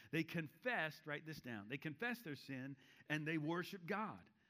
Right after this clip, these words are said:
That's the impact of the Word of God. And then it says, "On, on the stairs of the Levites stood all of these different ones, cried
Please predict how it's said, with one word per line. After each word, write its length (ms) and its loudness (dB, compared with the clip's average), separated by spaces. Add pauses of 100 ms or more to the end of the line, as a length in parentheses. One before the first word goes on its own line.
(380)
That's 240 0
the 180 -4
impact 540 -2
of 280 -4
the 100 4
Word 340 0
of 120 -8
God. 320 -4 (560)
And 160 0
then 140 2
it 140 -4
says, 340 -2
"On, 420 -2
on 220 -2
the 80 -2
stairs 500 -6 (920)
of 180 0
the 80 0
Levites 720 -2 (360)
stood 400 -4 (400)
all 340 2
of 140 -2
these 320 0
different 360 -6
ones, 360 -4
cried 640 2